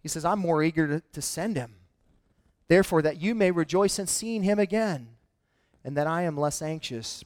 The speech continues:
Paul could feel the angst in Epaphroditus and just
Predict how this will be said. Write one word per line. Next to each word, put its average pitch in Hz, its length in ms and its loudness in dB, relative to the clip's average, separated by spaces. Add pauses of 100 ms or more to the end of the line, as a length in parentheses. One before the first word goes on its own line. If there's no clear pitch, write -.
Paul 160 220 2
could - 160 -8
feel 165 260 -4
the 131 160 -10
angst 147 420 -10 (100)
in 127 360 -6 (500)
Epaphroditus 143 880 -4
and 127 100 -12
just 135 240 -10